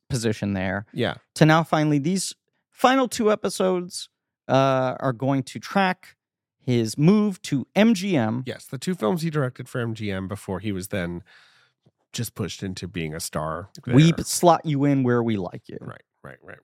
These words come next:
Speaker 2: right. And his final two silent films, correct?
Speaker 1: Correct.
Speaker 2: Like, after this, he is in talkies. Yes.
Speaker 1: Yes.
Speaker 2: Right? Yes,
Speaker 1: Yes,
Speaker 2: yes.
Speaker 1: yes,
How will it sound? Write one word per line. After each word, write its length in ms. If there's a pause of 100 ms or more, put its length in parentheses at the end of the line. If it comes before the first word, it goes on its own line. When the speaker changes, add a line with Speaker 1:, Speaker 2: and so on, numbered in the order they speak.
Speaker 2:
right. 180
And 120
his 180
final 300
two 200
silent 500
films, 460
correct? 160
Speaker 1:
Correct. 400
Speaker 2:
Like, 240
after 280
this, 280
he 160
is 120
in 200
talkies. 840
Yes. 0
Speaker 1:
Yes. 640 (180)
Speaker 2:
Right? 240
Yes, 160
Speaker 1:
Yes, 320
Speaker 2:
yes. 120
Speaker 1:
yes, 360